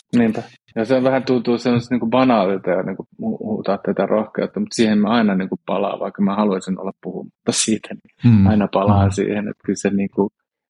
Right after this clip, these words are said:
Speaker 1: kyllä ne, ne on, ei, ei se niinku uhkarohkeus ja rohkeus on kuitenkin eri asia, että rohkeutta vo-, tai päätöksiä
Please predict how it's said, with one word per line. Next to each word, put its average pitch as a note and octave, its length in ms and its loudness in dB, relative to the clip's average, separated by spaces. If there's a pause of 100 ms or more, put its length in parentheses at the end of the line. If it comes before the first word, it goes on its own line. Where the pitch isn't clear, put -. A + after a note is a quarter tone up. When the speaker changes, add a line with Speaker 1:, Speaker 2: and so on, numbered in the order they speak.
(200)
Speaker 1:
kyllä G#2 180 2
ne, G#2 80 -2
ne A2 180 2
on, G#2+ 200 2
ei, G#2+ 240 0
ei A2 80 2
se G#2 100 0 (120)
niinku A2+ 240 0
uhkarohkeus G2 760 -2
ja G2+ 80 0
rohkeus G2+ 440 -2
on F2+ 80 0
kuitenkin F2+ 480 0
eri F2+ 180 2
asia, - 320 -2
että F#2 160 -2
rohkeutta - 460 -2 (220)
vo-, G2 100 -6 (280)
tai F2+ 220 0 (720)
päätöksiä G2 640 -2